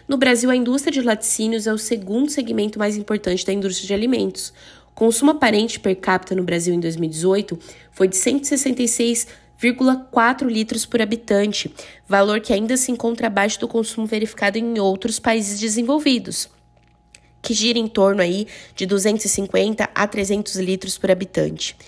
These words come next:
mas bem acima do total consumido há duas décadas. O produto lácteo mais consumido do país é leite longa-vida, porém os queijos têm apresentado taxas de crescimento de venda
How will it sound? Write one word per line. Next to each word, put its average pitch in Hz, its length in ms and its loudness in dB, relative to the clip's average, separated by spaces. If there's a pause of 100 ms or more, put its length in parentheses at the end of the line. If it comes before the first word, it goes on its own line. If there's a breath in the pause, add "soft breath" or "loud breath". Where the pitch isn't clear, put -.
(360 loud breath)
mas 233 280 2
bem 202 260 4
acima 214 400 2
do 247 100 0
total 247 280 0
consumido 226 440 -2
há 202 40 2
duas 220 260 0
décadas. 160 560 -2 (500 loud breath)
O - 80 -4
produto 285 440 4
lácteo 247 360 2
mais 233 360 4
consumido 226 480 -2
do 185 100 -8
país 190 500 0
é - 120 0
leite 226 320 0
longa-vida, 226 560 0
porém 220 320 0
os 233 120 -2
queijos 208 440 -2
têm 190 180 -4
apresentado 185 540 -4
taxas 185 400 -2
de - 80 -6
crescimento 190 500 -4
de 202 100 -6
venda 180 380 0